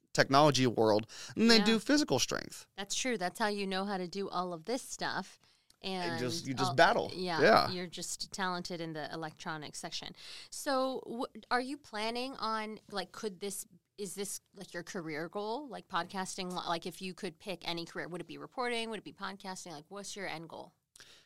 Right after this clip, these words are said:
Speaker 1: Honestly, and I have no problem saying this 'cause it's always been the goal. Like, if I were to wake up tomorrow morning and Black Rose was like, "Hey, man, we'll, we'll give you a hundred grand a year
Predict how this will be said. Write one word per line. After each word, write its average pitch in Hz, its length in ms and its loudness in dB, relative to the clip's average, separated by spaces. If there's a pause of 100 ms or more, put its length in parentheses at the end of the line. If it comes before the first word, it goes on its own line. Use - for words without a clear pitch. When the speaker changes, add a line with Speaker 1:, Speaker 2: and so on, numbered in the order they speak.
(840)
Speaker 1:
Honestly, 175 440 10
and 156 140 12 (100)
I 160 80 12
have 170 80 10
no 143 120 10
problem 120 280 4
saying 117 200 6
this 120 120 4
'cause 120 160 4
it's 117 100 4
always 123 220 8
been 120 120 4
the 110 80 2
goal. 120 240 10
Like, 117 140 10
if 123 80 4
I 151 80 12
were 160 80 12
to 143 60 10
wake 127 180 10
up 127 80 6
tomorrow 139 300 8
morning 143 480 6 (160)
and 113 580 4 (600)
Black 127 400 12
Rose 113 180 8
was 113 80 4
like, 95 160 6
"Hey, 110 160 8
man, 101 240 2
we'll, 113 220 -2
we'll 123 100 0
give 135 180 4
you 117 80 8
a 80 40 6
hundred 107 260 0
grand 98 220 2
a 87 40 0
year 82 300 0